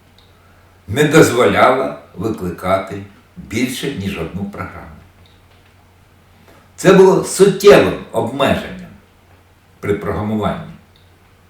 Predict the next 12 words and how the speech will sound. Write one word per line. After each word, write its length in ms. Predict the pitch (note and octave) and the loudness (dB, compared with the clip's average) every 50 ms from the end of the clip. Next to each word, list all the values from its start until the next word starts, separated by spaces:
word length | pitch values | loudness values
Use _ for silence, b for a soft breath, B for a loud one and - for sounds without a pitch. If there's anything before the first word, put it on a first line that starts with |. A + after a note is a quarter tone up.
| _ _ _ _ _ _ _ _ _ _ _ _ _ _ _ _ _ _ _ _ _ _ _ _ b b b b b b b b | _ _ _ _ _ _ _ _ _ _ _ _ _ _ _ _ _ _ _ _ _ _ _ _ b b b b b b b b
І 80 | - D3 | 2 4
воно 260 | D#3 F3 F#3+ G#3+ G#3 | 6 8 8 10 10
було 160 | G3 G3+ G3 | 10 10 10
усунуто 720 | F#3+ F3 - - C#3+ C#3 C#3 C#3+ C#3+ C#3+ C#3+ C#3 C#3 C#3 - - _ _ _ _ _ _ _ _ _ _ _ _ _ _ _ | 10 8 8 6 2 0 0 -2 -4 -6 -8 -8 -10 -10 -16 -20 _ _ _ _ _ _ _ _ _ _ _ _ _ _ _
при 200 | - D3+ D#3 D3 | 2 4 6 6
розробці 680 | C#3 C#3 - A#2 G#2+ G#2+ B2 - - - - C3+ C3+ - - _ _ _ | 6 4 4 2 0 0 0 -2 -4 -8 -10 -12 -12 -12 -16 _ _ _
комп'ютера 640 | - - F#2 E2 D#2 D#2 D#2 D#2+ - E2 E2 E2 E2 F#2 - _ _ _ _ _ _ - | -10 -6 -6 -6 -6 -8 -12 -16 -14 -12 -12 -12 -12 -14 -16 _ _ _ _ _ _ -16
Київ. 360 | - F2+ E2 - - - - _ _ _ _ _ _ _ _ _ _ _ _ _ _ _ _ _ _ _ _ _ _ _ _ _ _ _ _ _ _ _ _ _ _ _ _ _ _ _ _ _ - _ _ _ _ _ _ _ _ _ _ _ _ _ _ _ _ _ _ _ _ _ _ _ _ _ _ _ _ _ _ - | -12 -10 -10 -10 -12 -14 -20 _ _ _ _ _ _ _ _ _ _ _ _ _ _ _ _ _ _ _ _ _ _ _ _ _ _ _ _ _ _ _ _ _ _ _ _ _ _ _ _ _ -20 _ _ _ _ _ _ _ _ _ _ _ _ _ _ _ _ _ _ _ _ _ _ _ _ _ _ _ _ _ _ -14
Саме 340 | - A2+ A#2+ C3 C#3 C3+ | -10 -8 -8 -6 -8 -8
зараз 460 | - F#2+ E2+ D#2 - - B1+ B1 - - - _ _ _ _ _ - _ _ _ - | -10 -10 -12 -12 -14 -16 -20 -20 -20 -20 -20 _ _ _ _ _ -20 _ _ _ -8
ми 140 | F2+ G2 G#2 | -6 -4 -4
переходимо 680 | G2+ F#2+ F2+ E2 D#2+ - - F2+ E2+ F2+ E2 - - | -4 -4 -6 -8 -8 -10 -10 -10 -10 -10 -12 -14 -16